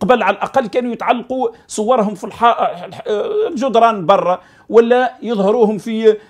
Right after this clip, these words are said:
المراكز تاع الشرطة والدرك، كي تدخل تلقى صور إرهابيين معلقين ثم. هذا وش كاين؟ كا-، كاين هكذا.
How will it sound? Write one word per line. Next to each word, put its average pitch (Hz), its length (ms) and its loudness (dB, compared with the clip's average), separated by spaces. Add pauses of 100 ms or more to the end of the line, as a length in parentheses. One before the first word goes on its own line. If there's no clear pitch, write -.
(100)
المراكز 202 600 0
تاع 170 120 -4
الشرطة 208 380 -2
والدرك، 175 320 -2
كي - 120 -10
تدخل 214 320 -4
تلقى 220 280 -2
صور 226 360 -4
إرهابيين 202 460 0
معلقين 196 440 -6
ثم. 165 220 -4 (400)
هذا 302 340 4
وش 269 220 -4
كاين؟ 220 360 2 (680)
كا-، 220 140 2
كاين 214 320 4
هكذا. 190 200 -4